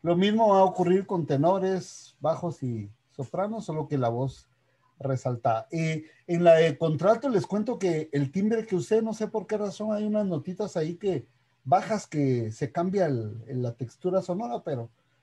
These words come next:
se oye raro, ¿ah? Son como un clarinete y de repente empieza a sonar como una trompeta. Eh, me parece que es porque la tesitura, eh, en el teclado transforma esas notas bajas, eh, un poquito, pero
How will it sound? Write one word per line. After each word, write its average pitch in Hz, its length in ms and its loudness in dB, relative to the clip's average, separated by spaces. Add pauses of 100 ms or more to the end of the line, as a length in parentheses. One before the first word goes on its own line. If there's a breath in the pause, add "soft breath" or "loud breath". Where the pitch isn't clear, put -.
(460)
se - 120 0
oye 208 140 6
raro, 190 340 8
¿ah? 175 160 6
Son 147 200 -6
como 147 200 -2
un 165 60 -6
clarinete 175 580 4
y 190 40 6
de 175 60 6
repente 175 520 2
empieza 165 340 0
a 170 40 -4
sonar 160 360 -2
como 151 280 -2
una 151 280 -2
trompeta. 131 560 -8 (760)
Eh, 131 160 -2
me 139 160 2
parece 143 420 0
que 156 140 -2
es 165 140 -2
porque 156 440 -4
la 117 400 4
tesitura, 156 880 0
eh, 110 360 -12 (1120)
en 123 160 -4
el 120 120 -6
teclado 143 520 -4
transforma 143 600 -4
esas 151 180 -8
notas 143 340 -6
bajas, 135 560 -10
eh, 107 340 -14
un 131 160 -10
poquito, 151 420 -12
pero 123 280 -12